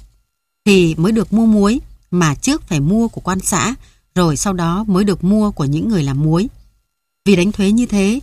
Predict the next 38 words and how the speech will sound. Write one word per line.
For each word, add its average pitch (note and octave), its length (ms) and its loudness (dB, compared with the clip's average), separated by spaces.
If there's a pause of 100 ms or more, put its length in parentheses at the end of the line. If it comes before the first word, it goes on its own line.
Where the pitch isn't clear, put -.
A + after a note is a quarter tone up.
(280)
cho A3 80 2
nên G3 340 2
giá F3 180 -2
muối F#3+ 380 2
cao F#3 280 -2
đến F3+ 200 -2
một A3 200 -2 (120)
tiền E3 260 2
một D3 300 -2
đấu E3 140 -2
muối. F3+ 340 2 (420)
Dân A3+ 140 2
sự F#3+ 340 -4
ăn G#3 140 0
uống F3+ 220 -2
khổ F3+ 260 -2
sở. C#3+ 320 -2 (500)
Bởi F3 160 2
vậy, D#3 220 -4
đến F3 180 -2
năm G3+ 220 0
Nhâm G3+ 200 0
Tý F#3 380 0
một E3 100 -2
nghìn D3+ 280 -2
bảy D3+ 140 -4
trăm F3 200 -6
ba F#3 80 -4
mươi E3 100 -6
hai, E3+ 240 -2 (380)
Trịnh F#3 220 -2
Giang G#3 300 0 (100)
bỏ D3+ 260 -2
thuế E3+ 180 -2
muối F#3+ 300 2
không F#3+ 240 -4
đánh E3+ 180 0
nữa. G#3 220 -2